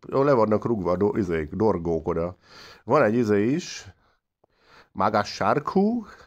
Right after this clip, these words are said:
meg mindenféle is egy kupócon. Jól van akkor. Mondjuk elrúgtam volna onnan azért, nem? Hogyha már egyszer csinálok ilyet. De hát oké. Na hát aztán azt hiszem, hogy itt kifújt.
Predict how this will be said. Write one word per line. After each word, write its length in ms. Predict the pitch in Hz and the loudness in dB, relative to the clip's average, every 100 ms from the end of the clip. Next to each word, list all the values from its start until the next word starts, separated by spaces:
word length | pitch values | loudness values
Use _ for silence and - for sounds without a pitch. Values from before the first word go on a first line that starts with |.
| - - | -20 -10
meg 280 | 90 98 | -8 -6
mindenféle 640 | 110 98 82 85 87 80 - | -4 -4 -4 -4 -4 -4 -6
is 180 | - | -6
egy 140 | 90 - | -8 -6
kupócon. 640 | 90 - 80 76 85 76 - _ _ - - - - | -12 -8 -10 -6 -8 -8 -12 _ _ -20 -20 -20 -16
Jól 260 | - 80 55 | -8 -6 -4
van 120 | 57 | -6
akkor. 460 | - - - 73 - - - | -8 -12 -12 -10 -10 -14 -2
Mondjuk 240 | 123 143 | 0 4
elrúgtam 440 | - 107 - 95 | 2 2 -2 0
volna 200 | 95 92 | 2 0
onnan 280 | 92 92 90 | 0 0 -2
azért, 260 | 90 90 87 | -2 -2 -2
nem? 320 | 107 117 107 | -2 -4 -8
Hogyha 300 | 92 87 98 | -14 -10 -8
már 140 | 90 90 | -4 -6
egyszer 280 | 92 - 90 | -6 -10 -8
csinálok 380 | 101 90 90 | -4 -4 -4
ilyet. 360 | 90 95 123 - _ _ - - - _ | -2 -2 -2 -6 _ _ -20 -20 -20 _
De 120 | - | -8
hát 200 | 113 110 | -6 -2
oké. 460 | 117 - 85 80 80 - | -2 -2 -6 -6 -8 -2
Na 120 | 156 | 0
hát 200 | 160 156 | 2 -2
aztán 300 | 143 156 147 | -2 2 2
azt 120 | 131 | 0
hiszem, 200 | - 98 | -2 0
hogy 120 | 101 | 0
itt 280 | 101 - 98 | -2 -6 -8
kifújt. 500 | - - 82 78 | -8 -6 -6 -8